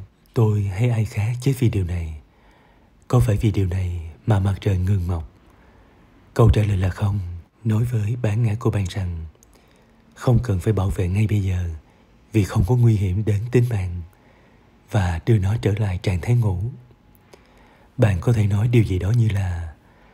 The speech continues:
"Thấy không cần thiết phải bảo vệ tôi ngay bây giờ. Hãy ngồi lại, thư giãn và nghỉ ngơi dài ngày. Ngươi đã vất vả thời gian dài như vậy, thực sự xứng đáng được nghỉ ngơi."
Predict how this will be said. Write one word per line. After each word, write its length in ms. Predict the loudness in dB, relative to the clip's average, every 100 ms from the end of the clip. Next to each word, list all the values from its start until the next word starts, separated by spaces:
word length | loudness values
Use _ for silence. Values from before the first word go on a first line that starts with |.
| _ _ _ _ _ -4
"Thấy 140 | -2
không 220 | 0 0 2
cần 180 | 0
thiết 200 | 0 -2 0
phải 140 | 0
bảo 140 | 0 0
vệ 200 | -2 -2
tôi 200 | -2 -2 -2
ngay 120 | 0
bây 160 | 0 0
giờ. 340 | -2 -4 -6 -10 _ _ -20 _ -8
Hãy 180 | 2 4
ngồi 220 | 4 0
lại, 300 | -4 -8 -12 -16 _ _ _
thư 160 | 2 2
giãn 260 | 2 -4 -6 -10 -14 _ _ _ _ -6
và 520 | -2 -2 -2 -6 -10 -2
nghỉ 200 | 0 2
ngơi 300 | 2 0 2
dài 200 | 0 0
ngày. 400 | 0 -2 -4 -6 -12 _ _ _ -20 _ -20 _ _ _ _ _ -4
Ngươi 200 | 4 4
đã 120 | 4
vất 200 | 0 -2
vả 240 | -2 -2 0
thời 160 | -2 0
gian 240 | -2 -2
dài 220 | -2 -4
như 180 | -2 -2
vậy, 300 | -2 -4 -8 -12 _ _ -20 _ _ _ -4
thực 160 | -4
sự 140 | -2 -4
xứng 260 | 0 0
đáng 280 | 0 -2 -2
được 220 | -2 0 0
nghỉ 100 | 0
ngơi." 340 | 0 0 -2